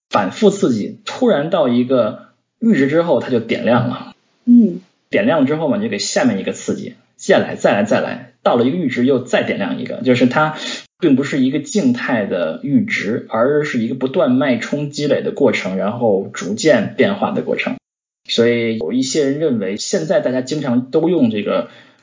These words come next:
Speaker 1: 神经网络是离人类的思维更远的，所以他们提出了一种叫做S N N，就是 Spatial Neural Network，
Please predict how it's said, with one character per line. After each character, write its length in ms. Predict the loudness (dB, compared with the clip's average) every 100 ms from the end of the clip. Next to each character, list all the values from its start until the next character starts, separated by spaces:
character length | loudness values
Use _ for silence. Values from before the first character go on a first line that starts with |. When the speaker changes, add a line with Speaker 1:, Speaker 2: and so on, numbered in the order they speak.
| _ -4
Speaker 1:
神 200 | 2 2
经 80 |
网 160 | 2 0
络 160 | 0 0
是 1120 | -2 -2 -2 -2 -2 -2 -4 -4 -6 -8 -10
离 220 | -4 0
人 180 | 0 2
类 120 | 2
的 80 | 0
思 160 | -4 -4
维 100 | -4
更 300 | 0 2 2
远 160 | -2
的， 80 | -8
所 140 | -2 -2
以 20 |
他 140 | 0
们 480 | 2 2 2 -2 -10
提 220 | -6 -4 0
出 100 | 0
了 80 |
一 20 | 0
种 140 | 0
叫 120 | -2
做 180 | -2 -6 -8
S 380 | 0 0 0 -4
N 260 | -4 -6
N， 240 | -6 -8 -6
就 140 | -4
是 140 | -4 -6
Spatial 1000 | -8 0 2 2 2 2 0 -2 -6 -10 -2
Neural 320 | 2 4 4
Network， 600 | 2 0 -2 -2 -2 -10